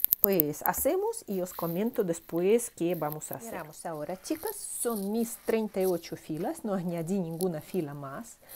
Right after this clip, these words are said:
Cuando ya finalizas tus filas, vamos a empezar a contar desde nuevo, desde la fila número uno. Lo que tienes que hacer es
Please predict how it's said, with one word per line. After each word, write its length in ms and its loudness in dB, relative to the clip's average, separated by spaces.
Cuando 320 2
ya 240 0
finalizas 720 -4
tus 200 -8
filas, 520 -4
vamos 400 -2
a 40 -4
empezar 520 -4
a 60 -6
contar 480 -4
desde 280 -4
nuevo, 520 -4
desde 500 -2
la 100 -2
fila 320 -4
número 520 0
uno. 260 -6
Lo 160 4
que 120 -2
tienes 400 -2
que 160 -2
hacer 420 0
es 300 2